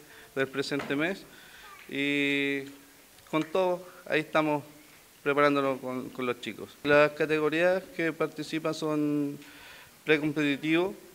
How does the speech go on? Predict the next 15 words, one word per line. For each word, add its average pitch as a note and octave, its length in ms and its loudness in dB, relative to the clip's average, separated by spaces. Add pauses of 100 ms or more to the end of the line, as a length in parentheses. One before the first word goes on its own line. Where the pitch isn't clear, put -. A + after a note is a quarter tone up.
(640)
que C3+ 400 6
es C3 220 -8
de, B2 840 0 (120)
de A2 120 -4
cuatro C3+ 760 4
a, A2+ 460 0 (920)
a B2+ 120 -2
nueve B2+ 400 4
años, D#3 360 4 (920)
infantil, C#3 800 0 (160)
que C3 180 2
es B2 120 -4
de, A#2+ 840 2 (300)
de B2 140 2
diez C#3+ 440 0